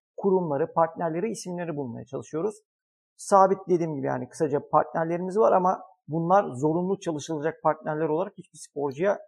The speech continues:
dayatarak gösterdiğimiz unsurlar değil. Ee, ama, e, gün geçtikçe de bizim de ajansımıza farklı alanlarda, farklı branşlarda işte bu sosyal medya yönetimi olur.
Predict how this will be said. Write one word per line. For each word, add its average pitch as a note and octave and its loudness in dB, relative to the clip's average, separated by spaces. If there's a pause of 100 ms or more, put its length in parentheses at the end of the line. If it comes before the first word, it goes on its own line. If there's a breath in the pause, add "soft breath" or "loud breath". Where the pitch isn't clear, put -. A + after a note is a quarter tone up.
(320 soft breath)
dayatarak D#3 2
gösterdiğimiz C#3+ -2
unsurlar D#3+ -2
değil. C3 -2 (560)
Ee, D2+ 0 (200)
ama, F#3+ 4 (160)
e, - -4 (480)
gün F3 -4
geçtikçe F3 -4
de D3+ 0
bizim D3+ -4
de C#3 0
ajansımıza C#3+ -2 (400)
farklı D3+ 0
alanlarda, C#3 0
farklı C#3+ -4
branşlarda C3+ -6
işte B2+ -8
bu C3 -6
sosyal D3+ -4
medya C#3+ -6
yönetimi C#3+ -4
olur. C#3+ -2